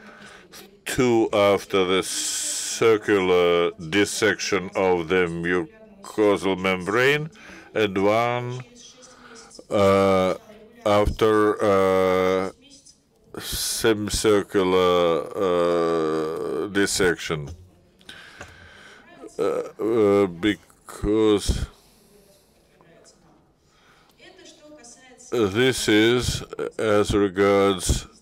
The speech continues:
epithelial neoplasm.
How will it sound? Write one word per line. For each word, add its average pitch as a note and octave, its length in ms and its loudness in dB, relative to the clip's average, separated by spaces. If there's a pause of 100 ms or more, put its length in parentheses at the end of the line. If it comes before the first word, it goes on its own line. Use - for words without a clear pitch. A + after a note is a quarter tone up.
(580)
epithelial F2+ 1120 2
neoplasm. E2+ 1120 0